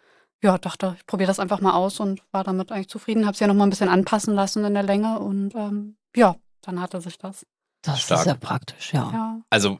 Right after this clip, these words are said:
Speaker 2: Das ist super.
Speaker 3: Preis-Leistung, tipptopp. Ich hab euch ja
Speaker 2: Ja.
Speaker 3: gesehen, wie ihr aussaht.
Speaker 2: <laughs>
Speaker 3: Und, ähm, das war richtig stark.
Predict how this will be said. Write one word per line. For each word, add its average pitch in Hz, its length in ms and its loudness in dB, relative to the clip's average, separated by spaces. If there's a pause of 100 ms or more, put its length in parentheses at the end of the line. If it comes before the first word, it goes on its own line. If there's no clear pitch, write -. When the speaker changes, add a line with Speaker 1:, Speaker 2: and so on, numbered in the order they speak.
(100)
Speaker 2:
Das 175 160 4
ist 196 100 -2
super. 170 260 2
Speaker 3:
Preis-Leistung, 175 720 8
tipptopp. 143 320 6
Ich 104 100 2
hab 107 60 0
euch 117 80 12
ja - 80 12
Speaker 2:
Ja. - 40 8
Speaker 3:
gesehen, 113 380 6
wie 107 80 4
ihr 95 140 8
aussaht. 151 520 6
Speaker 2:
<laughs> - 0 -
Speaker 3:
Und, 104 580 6
ähm, 90 420 -2 (120)
das - 220 -4
war 92 320 4
richtig 95 240 -4
stark. - 360 -4